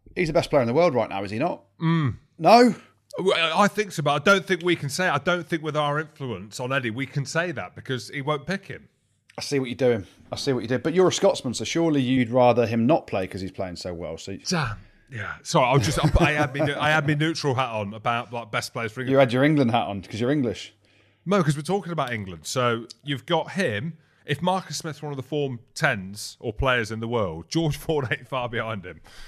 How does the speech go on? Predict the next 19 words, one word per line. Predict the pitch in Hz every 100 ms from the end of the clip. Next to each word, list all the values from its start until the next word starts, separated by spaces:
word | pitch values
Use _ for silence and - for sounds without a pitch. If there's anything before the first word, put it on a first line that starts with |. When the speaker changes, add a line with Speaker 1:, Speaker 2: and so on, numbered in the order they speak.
| -
Speaker 2:
So | - -
how | 117 135
is | 156
he | 151 156
not | 135
in | 107
the | 101
squad? | - 90 78 _ _ _
But, | 131
it, | 123
I | 113
mean, | 123 123
there's | 113 104
a |
chance | 120 131 113
that |
he | 113
won't | 117 131 117
be. | 101